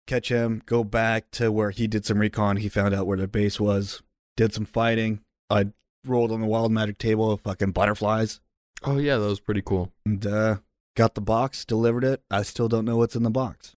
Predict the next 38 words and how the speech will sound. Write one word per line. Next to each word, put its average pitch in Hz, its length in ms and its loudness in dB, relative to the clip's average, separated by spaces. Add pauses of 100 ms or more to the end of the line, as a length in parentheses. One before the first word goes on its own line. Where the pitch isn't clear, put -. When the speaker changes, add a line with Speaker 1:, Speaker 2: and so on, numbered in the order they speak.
(120)
Speaker 2:
Uh, 92 300 2 (280)
that 90 80 0
was 95 200 2
for 90 200 0
Yobar 98 460 0
to 95 120 -2
know 107 280 0
and 92 160 0
you 95 80 0
Speaker 1:
Y- 98 60 0
Speaker 2:
not. 98 340 0
Speaker 1:
Yeah, 113 260 2 (160)
exactly. 101 540 0
Speaker 2:
I 98 80 0
believe 95 320 0
he 104 140 0
told 98 260 0
you 87 140 -4
that. - 1000 -2
<laughs> - 100 -20
Speaker 1:
He 117 140 4
told 143 380 -2
me 127 300 0
what 110 240 -2
it 104 140 -4
was 104 160 -2
in 98 100 -2
reference 117 500 0
to, 113 280 2
but 110 160 0
not 104 260 -4
it 104 140 -2
specifically 98 580 0
what 87 160 -2
it 65 80 -8
was. 60 180 -8 (100)
Speaker 2:
Yeah. 101 300 2 (420)
Yeah, 196 160 4